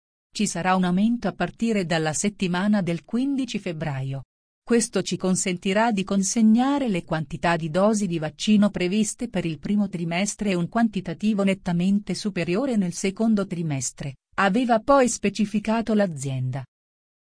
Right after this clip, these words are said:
Crisanti. Di fronte alla aumentata richiesta,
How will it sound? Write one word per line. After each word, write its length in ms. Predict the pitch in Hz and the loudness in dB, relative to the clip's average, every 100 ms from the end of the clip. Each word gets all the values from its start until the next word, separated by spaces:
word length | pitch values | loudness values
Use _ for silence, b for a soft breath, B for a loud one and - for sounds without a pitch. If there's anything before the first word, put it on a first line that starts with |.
| _ | _
Crisanti. 720 | - 226 - 156 139 - 147 - _ _ _ _ _ | -2 0 2 0 -2 -6 -8 -10 _ _ _ _ _
Di 220 | - 151 147 | -12 -10 -6
fronte 520 | 185 190 190 180 160 | -2 2 2 0 2
alla 320 | 165 170 170 | 4 4 4
aumentata 680 | 170 180 175 175 302 302 147 | 4 2 0 0 -2 -2 -2
richiesta, 680 | 185 175 147 127 - - | -2 -4 -4 -6 -8 -8